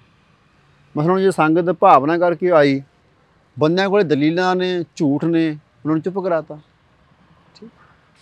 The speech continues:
ਤਾਂ ਇਹਦਾ ਮਤਲਬ ਇਹ ਨਹੀਂ ਹੋਇਆ ਕਿ ਬੰਦੇ ਇਸ ਕੰਮ ਦੇ ਗੁਨਾਹ ਤੋਂ ਮੁਕਤ ਹੋ ਗਏ। ਸਮਝੇ ਗੱਲ ਨੂੰ? ਕਿਉਂਕਿ ਜ਼ਿੰਮੇਵਾਰੀ ਜਿਹੜਾ ਬੰਦਾ ਬੈਠਾ ਹੈ, ਮਸਲਾ ਉਹਦਾ ਹੈ।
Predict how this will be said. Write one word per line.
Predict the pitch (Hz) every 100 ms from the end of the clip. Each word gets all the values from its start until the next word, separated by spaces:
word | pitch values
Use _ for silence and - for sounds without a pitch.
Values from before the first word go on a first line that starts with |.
| _ _ _ _ -
ਤਾਂ | -
ਇਹਦਾ | 175 214
ਮਤਲਬ | 208 202 208
ਇਹ | 175 208
ਨਹੀਂ | 202
ਹੋਇਆ | 165
ਕਿ | 165 202
ਬੰਦੇ | 151 151 165 190
ਇਸ | 190 180 165
ਕੰਮ | 170 160 165
ਦੇ | 175
ਗੁਨਾਹ | 147 156 175
ਤੋਂ | 180
ਮੁਕਤ | 185 151 135
ਹੋ | 104
ਗਏ। | - - - - - - - - - - - - - - -
ਸਮਝੇ | 151 190 208
ਗੱਲ | 190
ਨੂੰ? | 170 - _ _ _ _ -
ਕਿਉਂਕਿ | 185
ਜ਼ਿੰਮੇਵਾਰੀ | 175 147 165 190 202
ਜਿਹੜਾ | 220
ਬੰਦਾ | 226 202 208
ਬੈਠਾ | 147 185 180
ਹੈ, | 135 110 _ _ _ _ -
ਮਸਲਾ | 127 175
ਉਹਦਾ | 190 190 208 139
ਹੈ। | 101